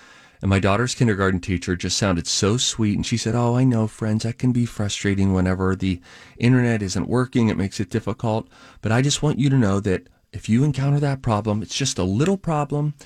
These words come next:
and we're gonna get through it together, and you just know that I'm over here rooting for you, and you'll come through." It was just a sweet little message of, like, what is a little frustration like that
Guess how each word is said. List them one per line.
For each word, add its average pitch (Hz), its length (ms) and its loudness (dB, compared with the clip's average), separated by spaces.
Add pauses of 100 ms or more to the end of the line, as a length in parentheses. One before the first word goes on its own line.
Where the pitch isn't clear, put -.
(240)
and 95 160 -2
we're 127 160 2
gonna 160 200 4
get 160 200 -4
through 147 200 0
it 143 80 -2
together, 113 360 0
and 104 100 2
you 120 140 4
just 143 260 -2
know 135 280 4
that 104 120 -2
I'm 117 160 0
over 135 220 -2
here 131 320 0
rooting 127 400 2
for 123 260 -4
you, 120 280 2
and 95 120 2
you'll 107 160 2
come 131 220 0
through." 131 140 -2
It 127 180 4
was 156 100 -4
just - 180 -2
a 170 60 2
sweet 120 340 0
little 117 160 2
message 101 360 -2
of, 98 80 -2
like, 107 180 0
what 214 140 0
is 226 140 -2
a 196 40 0
little 180 200 0
frustration 151 500 -2
like 131 220 0
that 123 260 -2